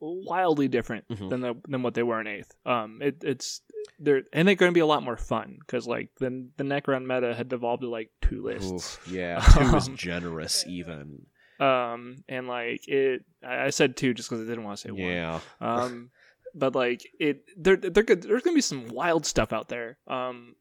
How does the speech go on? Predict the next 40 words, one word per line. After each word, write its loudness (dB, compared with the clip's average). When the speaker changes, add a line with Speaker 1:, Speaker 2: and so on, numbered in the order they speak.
Speaker 1:
and -8
I -2
like 2
that -2
design -2
choice. -10
I -6
like 0
variability. -4
I -10
like -4
utility. -10
And -16
as -6
we -4
mentioned -8
earlier, -2
like, -8
a -2
lot 2
of -6
these -4
units -10
have, -2
like, -12
utility -4
now. -4
Speaker 2:
Yeah. -4
Speaker 1:
Uh, -2
and -4
that -2
makes -2
better 0
players -4
Speaker 2:
Yep. -6
Speaker 1:
able -6
to -16
make -12
better -6
plays. -2